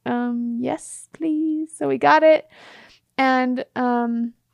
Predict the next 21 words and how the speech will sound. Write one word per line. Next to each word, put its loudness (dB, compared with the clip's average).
well, 6
Michael 2
at 0
the -2
time, -2
I -2
think -4
the 0
reason 0
why 4
we -2
really 2
ended -4
up -6
getting -2
it -6
was -6
because -6
I 0
was -2
like, -4